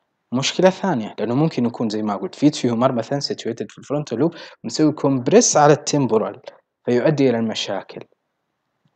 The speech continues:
تمام؟ فعشان كذا لازم أنا أسوي سكان البرين كامل، أتأكد ما في هذه الأمور، بعدين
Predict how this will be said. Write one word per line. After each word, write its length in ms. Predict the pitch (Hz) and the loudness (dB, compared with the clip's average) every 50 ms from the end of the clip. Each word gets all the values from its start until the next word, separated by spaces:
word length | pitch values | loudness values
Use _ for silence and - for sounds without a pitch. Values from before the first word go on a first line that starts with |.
| _ _ _ | _ _ _
تمام؟ 320 | - 120 104 110 139 180 196 | -10 -6 0 2 2 2 2
فعشان 320 | - - 104 - - 127 | 2 0 0 0 0 0
كذا 240 | 120 - 170 160 139 | 2 2 4 6 6
لازم 280 | 156 160 135 123 123 | 6 6 4 4 2
أنا 120 | 127 120 104 | 0 0 0
أسوي 380 | - - - 101 104 101 98 - - - - | -2 -4 -6 -6 -6 -6 -8 -8 -12 -10 -6
سكان 320 | - - - - 120 113 127 | -6 -6 -2 -2 0 0 2
البرين 520 | 123 117 113 117 - _ - 127 131 127 | 0 0 -2 -6 -6 _ 0 0 2 0
كامل، 400 | 123 - - 143 160 185 208 196 | -2 -2 0 0 0 0 0 -2
أتأكد 580 | - - - - 117 113 - - 170 170 - - - _ _ _ - | -4 -4 -2 0 0 0 2 4 2 2 2 -2 -20 _ _ _ -2
ما 100 | 117 110 | -2 -2
في 160 | - 123 117 | 0 0 0
هذه 160 | 127 123 123 | 0 2 2
الأمور، 360 | 110 104 135 165 202 208 - - - - - _ _ - | 2 2 2 2 2 2 0 -4 -16 -16 -20 _ _ 0
بعدين 460 | 120 156 143 143 175 190 196 196 | 0 2 2 4 6 6 6 4